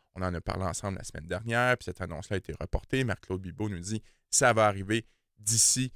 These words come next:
les élections. Les sommes seront disponibles, accessibles aux producteurs d'ici les élections, mais en même temps, il y a du scepticisme, il y a un petit peu d'inquiétude du côté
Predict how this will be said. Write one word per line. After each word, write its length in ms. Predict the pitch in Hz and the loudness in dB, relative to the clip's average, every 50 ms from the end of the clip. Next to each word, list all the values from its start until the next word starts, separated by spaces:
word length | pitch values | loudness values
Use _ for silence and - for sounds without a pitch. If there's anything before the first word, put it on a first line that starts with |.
| - - - - | -12 -14 -6 0
les 240 | 98 101 101 95 | 2 2 2 2
élections. 460 | 101 90 82 - - - 135 135 143 113 | 2 -2 -2 -2 -2 0 2 2 2 2
Les 240 | 117 117 110 104 | 4 4 4 4
sommes 260 | 104 - 131 127 123 113 | 4 2 2 0 0 0
seront 220 | - - 101 95 | -2 -4 -4 -4
disponibles, 500 | 95 - - - - 104 107 120 127 - _ - | -2 -4 -2 2 2 2 4 4 0 0 _ 2
accessibles 580 | 113 117 - - 101 92 - - 127 120 123 - - _ _ - | 2 2 2 -2 -4 -2 -2 2 2 2 0 0 -8 _ _ -4
aux 100 | - 104 | -2 2
producteurs 580 | - 104 95 - - - - 113 117 120 117 123 - - | 4 4 2 2 -2 0 4 4 6 4 4 0 -8 -8
d'ici 180 | - - 117 | -4 -2 0
les 220 | 101 95 90 92 98 | 0 0 0 0 -2
élections, 320 | 85 80 - - 135 135 | -2 -2 -2 -2 0 0
mais 120 | 110 95 - _ - | 0 0 -2 _ 2
en 140 | 110 120 113 | 2 4 4
même 160 | 101 87 85 | 4 0 2
temps, 200 | - 117 117 117 - _ _ _ - | 2 2 2 2 0 _ _ _ -2
il 40 | 101 | -2
y 20 | |
a 40 | 101 | -2
du 100 | 95 - | 0 -2
scepticisme, 640 | - - - - - - - - 139 143 - - - - _ _ - - | -2 -2 -2 -2 -2 -4 0 2 2 0 0 -2 -8 -14 _ _ -2 0
il 40 | |
y 20 | 104 | 0
a 40 | 98 | 0
un 20 | |
petit 120 | - - | 0 -4
peu 140 | - - 107 | -2 -2 0
d'inquiétude 520 | 101 113 117 113 - 113 110 - - 143 131 | 2 4 2 2 4 0 -2 2 2 0 0
du 100 | 104 - | 0 -2
côté 380 | - 101 92 - - 107 107 | -2 -2 -2 0 0 -2 -2